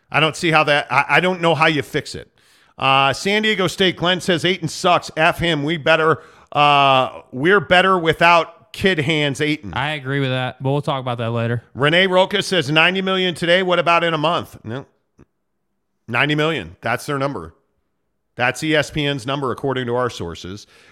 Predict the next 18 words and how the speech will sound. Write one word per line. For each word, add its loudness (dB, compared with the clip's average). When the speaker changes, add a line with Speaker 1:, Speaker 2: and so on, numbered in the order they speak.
Speaker 1:
Ute -4
season, -4
average -2
B -2
Y 2
U -2
fan -2
living -2
in -2
the -2
past, 2
seventy-two -2
to -2
ninety-two -2
was -8
thirty -2
years -4
ago. -12